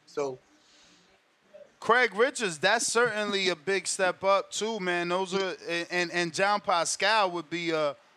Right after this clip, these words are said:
Speaker 2: a great name for you to have on your resume. That's certainly some good fights there. Um, James Benitez in Alabama says, "James from Decatur,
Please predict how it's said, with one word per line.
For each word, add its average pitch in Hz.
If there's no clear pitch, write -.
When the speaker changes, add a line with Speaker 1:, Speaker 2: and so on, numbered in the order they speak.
Speaker 2:
a 156
great 170
name 190
for -
you 180
to 175
have 170
on 165
your 160
resume. 156
That's 156
certainly 160
some 151
good 151
fights 165
there. 135
Um, 175
James 226
Benitez 208
in 202
Alabama 196
says, 180
"James 202
from 190
Decatur, 180